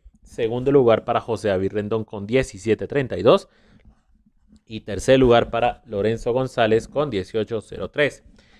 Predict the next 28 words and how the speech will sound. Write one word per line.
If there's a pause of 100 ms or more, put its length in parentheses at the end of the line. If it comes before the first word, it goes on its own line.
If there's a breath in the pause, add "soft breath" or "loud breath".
(160 soft breath)
En
dos
por
dos
ganó
Juan
Miguel
Saoya
con
un
promedio
de
uno
noventa
y
nueve (420 soft breath)
y
con
un
best
de
cero
setenta
y
nueve,
nuevo
récord
nacional.